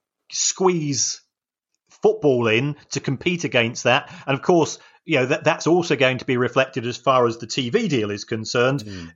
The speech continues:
Speaker 1: uh, does give them a problem. And it's not just Aussie Rules. Um, Australia is,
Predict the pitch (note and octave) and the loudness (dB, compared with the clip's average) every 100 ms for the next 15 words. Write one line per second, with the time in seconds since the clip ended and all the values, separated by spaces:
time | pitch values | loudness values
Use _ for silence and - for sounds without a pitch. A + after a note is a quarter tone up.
0 | - C#3 C#3 E3 - C#3+ C#3+ C3 B2 F#3+ | 0 2 4 0 0 -6 -4 -4 -2 0
1 | F3+ B2 G#2+ - - - E3 F3 G3+ G#3 | 2 0 -4 -10 -20 -4 -2 2 2 2
2 | - F3+ F#3+ - C3 B2 A#2 A2+ A#2 C3+ | 0 0 0 2 0 0 -2 0 0 0
3 | D3+ - C3 C#3 C#3 C3+ C3 C3 - C#3 | -4 -6 0 2 2 2 -4 -8 -6 -6
4 | - E3+ D#3+ D#3+ D3 C#3 - - D3+ C#3 | -2 0 2 4 4 2 -4 -12 -4 -4
5 | B2+ | -4